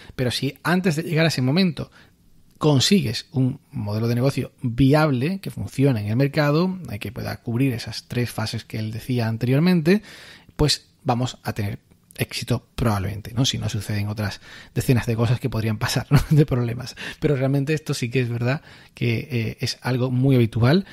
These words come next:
que startups que van lo suficientemente rápido y van iterando y pivotando hasta llegar a algo que funciona,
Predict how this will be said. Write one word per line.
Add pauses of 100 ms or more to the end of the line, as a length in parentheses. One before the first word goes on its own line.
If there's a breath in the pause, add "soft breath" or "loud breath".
(220 loud breath)
que
startups
que (100)
van (220)
lo
suficientemente
rápido
y
van
iterando
y
pivotando (300 loud breath)
hasta
llegar
a
algo
que
funciona,